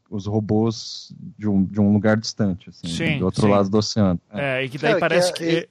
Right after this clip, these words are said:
Speaker 2: e... e parece que eles quiseram tirar pra deixar mais simples a narrativa. Eu vi isso
Speaker 1: Sim,
Speaker 2: também.
Speaker 1: eu achei
Speaker 2: É.
Speaker 1: que foi uma escolha genial. Se
Speaker 2: Também.
Speaker 1: tivesse essa cena, ia, assim, aí sim ia ser o pior do, <laughs> talvez.
Speaker 3: Sim.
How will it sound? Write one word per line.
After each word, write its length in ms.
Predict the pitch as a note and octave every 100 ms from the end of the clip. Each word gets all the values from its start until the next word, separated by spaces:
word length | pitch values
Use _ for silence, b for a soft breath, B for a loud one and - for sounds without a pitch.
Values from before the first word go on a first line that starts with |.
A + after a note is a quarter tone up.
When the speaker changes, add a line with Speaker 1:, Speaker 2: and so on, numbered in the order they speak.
| -
Speaker 2:
e... 60 | D3
e 20 |
parece 280 | E3 E3 -
que 60 | F3+
eles 100 | D#3+
quiseram 260 | F3 E3+
tirar 380 | E3 F3 D#3 E3+
pra 120 | E3+ F3
deixar 240 | E3 F3
mais 240 | E3+ E3+
simples 320 | - D#3 D3+ D3+
a 80 |
narrativa. 640 | D3+ D3 D#3 - A#2+ G2+ G2+
Eu 160 | G#2+
vi 180 | A2 A#2
isso 140 | B2
Speaker 1:
Sim, 60 | -
Speaker 2:
também. 260 | D#3 F3+ A#2
Speaker 1:
eu 100 | A#2
achei 300 | B2 - E3
Speaker 2:
É. 40 |
Speaker 1:
que 100 | A#2
foi 240 | - - F#3
uma 140 | G3
escolha 420 | F#3+ - F3 G3
genial. 500 | C#3+ F3+ A#3+ B2 A2
Se 160 | G#2 -
Speaker 2:
Também. 280 | C3 C3 B2+
Speaker 1:
tivesse 180 | A#2 F#3
essa 200 | - C3
cena, 500 | - C3+ D3+ F3+ F#3+
ia, 180 | F#3 F#3 - -
assim, 340 | A2+ - A#2+
aí 240 | G#2 C3+
sim 200 | F3+ -
ia 80 | F3
ser 140 | E3+ E3+
o 40 |
pior 300 | - D#3 D3
do, 180 | D#3 C3 -
<laughs> 240 | B2+ B2+ A#2
talvez. 400 | A2 A#2 B2 B2+
Speaker 3:
Sim. 500 | C#3+ F#3 G3 G3